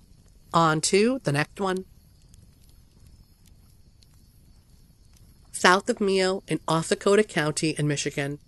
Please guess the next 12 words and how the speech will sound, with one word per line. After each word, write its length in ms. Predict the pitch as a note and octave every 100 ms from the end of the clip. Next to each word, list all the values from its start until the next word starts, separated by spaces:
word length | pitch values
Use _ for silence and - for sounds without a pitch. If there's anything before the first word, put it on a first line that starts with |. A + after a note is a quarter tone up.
| - - - - - -
Late 260 | E3 F3
at 120 | G#3
night, 320 | F#3+ F#3+ D3+ - -
just 300 | - E3 E3 -
before 300 | - G#3+ A3+
bedtime, 640 | F#3 F3 - F3+ F3 F#3+ -
while 180 | D#3 D3+
camping, 600 | - C#3+ C#3 D#3 G3+ B3+ - - -
it 80 |
was 180 | D#3+ D#3+
extremely 580 | D#3+ - - D#3 D3+ D3
quiet. 500 | - C#3 C3 C3+ -